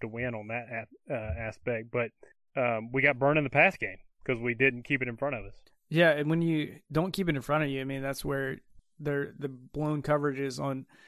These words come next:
Speaker 2: Devontae Smith happen. And you're just, I don't know, it really frustrates you to just watch the, the miscommunication going on because Auburn's had some issues with that. Um, and, and the odd thing is,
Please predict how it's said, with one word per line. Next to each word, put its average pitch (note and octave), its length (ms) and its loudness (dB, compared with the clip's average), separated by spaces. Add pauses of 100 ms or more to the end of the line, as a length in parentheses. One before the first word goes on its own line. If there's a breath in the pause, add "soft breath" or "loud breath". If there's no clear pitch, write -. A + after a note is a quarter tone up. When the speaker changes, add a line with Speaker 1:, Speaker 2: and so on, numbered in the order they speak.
(360 loud breath)
Speaker 2:
Devontae C#3+ 480 0
Smith C#3+ 300 -2
happen. C3+ 500 -8
And C#3+ 180 -8
you're C#3+ 220 -8
just, - 320 -10 (400 soft breath)
I E3+ 60 2
don't E3+ 100 6
know, C3 60 2
it - 200 -4
really F3+ 320 6
frustrates D#3 720 2
you C3+ 200 -2
to B2+ 100 -8
just C3 260 -4
watch C3+ 640 0 (240)
the, C3+ 540 0
the C#3 80 -4
miscommunication C3+ 880 -4
going B2+ 280 -4
on B2 180 -4
because C#3+ 260 2
Auburn's G#3+ 320 4
had F#3+ 220 6
some D3 160 -2
issues F#3+ 360 -4
with C3+ 180 -6
that. B2 280 -2 (420 soft breath)
Um, C#3 360 0 (240)
and, F3+ 180 2
and E3+ 160 -2
the D#3+ 80 0
odd A3+ 300 4
thing E3+ 140 2
is, D3+ 260 4